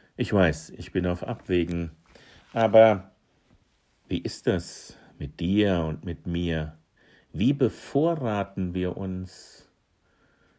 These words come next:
damit wir die Gnade Gottes in uns allzeit spüren, sie leben, daraus beten, spenden, Gottesdienste feiern können?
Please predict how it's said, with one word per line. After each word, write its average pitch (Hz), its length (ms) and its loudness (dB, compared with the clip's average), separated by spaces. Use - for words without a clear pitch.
damit 98 340 0
wir 87 80 2
die 80 180 -4
Gnade 110 560 -4
Gottes - 880 -8
in 90 160 -4
uns 82 360 -8
allzeit 92 580 -8
spüren, 101 880 -8
sie - 220 -10
leben, 80 680 -4
daraus 110 360 4
beten, 160 720 -2
spenden, 92 1000 -6
Gottesdienste 101 800 -2
feiern 85 540 -4
können? 76 500 -10